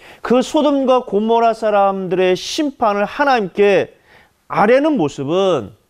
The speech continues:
십자가상에서 마지막까지 "아버지, 저들을 사하여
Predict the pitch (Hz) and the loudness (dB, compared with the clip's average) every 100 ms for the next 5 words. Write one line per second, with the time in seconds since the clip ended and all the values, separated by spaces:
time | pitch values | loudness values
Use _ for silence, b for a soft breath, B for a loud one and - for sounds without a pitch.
0 | _ _ _ _ - 185 - 180 160 151 | _ _ _ _ -10 -10 -2 0 2 0
1 | 156 147 - 139 131 120 143 135 147 175 | -2 -2 -6 -8 -8 -6 -6 -2 -2 0
2 | 233 226 220 208 202 185 190 190 131 156 | 0 0 0 0 0 2 -2 -2 -2 -2
3 | 175 170 160 160 - 143 143 143 143 139 | 0 0 2 0 -2 -4 -2 0 0 0
4 | - b b b - - 240 220 220 208 | -4 b b b -18 -6 0 2 2 2
5 | 196 | 0